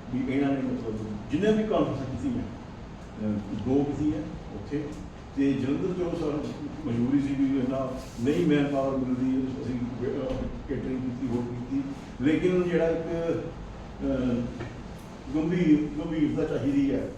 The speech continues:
ਇੱਕ ਸੁਹਿਰਦਤਾ ਚਾਹੀਦੀ ਹੈ ਕਿਸੇ ਵੀ ਫੰਕਸ਼ਨ ਦੀ, ਉਹ ਤਿੰਨਾਂ ਫੰਕਸ਼ਨਾਂ 'ਚ ਕਾਇਮ ਹੈ।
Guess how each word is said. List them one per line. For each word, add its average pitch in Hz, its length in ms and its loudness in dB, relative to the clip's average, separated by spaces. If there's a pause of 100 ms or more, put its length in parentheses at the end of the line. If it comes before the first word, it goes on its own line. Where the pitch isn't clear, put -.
(360)
ਇੱਕ 139 100 2 (560)
ਸੁਹਿਰਦਤਾ 143 600 0
ਚਾਹੀਦੀ 131 260 2
ਹੈ - 60 2
ਕਿਸੇ 170 240 -2
ਵੀ 147 220 0
ਫੰਕਸ਼ਨ 120 480 -2
ਦੀ, 110 180 0 (280)
ਉਹ 151 80 0
ਤਿੰਨਾਂ 170 400 0
ਫੰਕਸ਼ਨਾਂ 135 320 -2
'ਚ - 40 -2
ਕਾਇਮ 113 420 -2
ਹੈ। 143 120 -2